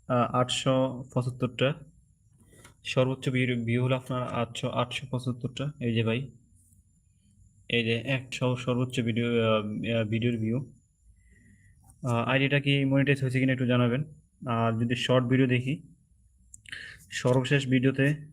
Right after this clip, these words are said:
ছয়শো সাতাশটা ভিউ। এই যে ভাই দেখেন, লাইক কমেন্ট করে দিলাম ভাই। এই যে রাজু ভাই দেখেন,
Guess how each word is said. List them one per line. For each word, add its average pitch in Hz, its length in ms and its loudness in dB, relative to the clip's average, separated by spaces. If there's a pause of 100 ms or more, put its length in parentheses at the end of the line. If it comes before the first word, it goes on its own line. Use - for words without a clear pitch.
(160)
ছয়শো 123 360 0
সাতাশটা 123 420 0
ভিউ। 120 220 2 (1500)
এই 120 180 4
যে 113 100 4
ভাই 110 500 0
দেখেন, 113 320 0 (1400)
লাইক 123 300 2
কমেন্ট 127 260 2
করে 123 160 4
দিলাম 113 260 2
ভাই। 104 200 0 (1700)
এই 123 120 4
যে 127 80 6
রাজু 127 180 6
ভাই 123 120 6
দেখেন, 123 320 0